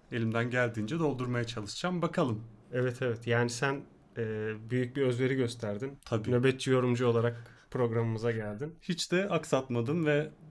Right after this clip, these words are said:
Speaker 1: ilk alonuzla hemen
Speaker 2: <laughs>
Speaker 1: "Tamam." deyip yerimden kalkıp burada bekliyorum sizi bir haftadır.
Speaker 2: Evet. Yani Atan'ın gidişine üzülen izleyicilerimiz olmuştu. Bakalım, yani yokluğunu hissettirmezsin diye.
Speaker 1: Yani o kadar iddialı konuşabilir miyim? Emin değilim.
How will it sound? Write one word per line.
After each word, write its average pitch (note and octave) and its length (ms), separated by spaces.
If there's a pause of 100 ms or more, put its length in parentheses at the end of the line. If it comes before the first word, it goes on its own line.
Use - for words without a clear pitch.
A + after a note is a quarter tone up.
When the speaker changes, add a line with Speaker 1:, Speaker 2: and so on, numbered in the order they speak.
(120)
Speaker 1:
ilk D#3 220
alonuzla C3 540
hemen C#3 280
Speaker 2:
<laughs> - 0
Speaker 1:
"Tamam." C#3 420
deyip D3 240 (180)
yerimden B2 440
kalkıp C#3+ 420 (420)
burada C#3+ 240
bekliyorum A2 440
sizi G#2 260
bir A2 80
haftadır. A2 600 (320)
Speaker 2:
Evet. G#2 240 (500)
Yani B2+ 240
Atan'ın D3 360
gidişine D3 400
üzülen C#3 460
izleyicilerimiz B2+ 760
olmuştu. C#3+ 600
Bakalım, A#2 420 (120)
yani A#2 240
yokluğunu C#3+ 340
hissettirmezsin C3 840
diye. D3 200 (340)
Speaker 1:
Yani F3+ 300
o E3 80
kadar F3+ 220
iddialı F#3 360
konuşabilir F3+ 520
miyim? D#3 240
Emin D3+ 240
değilim. D3 460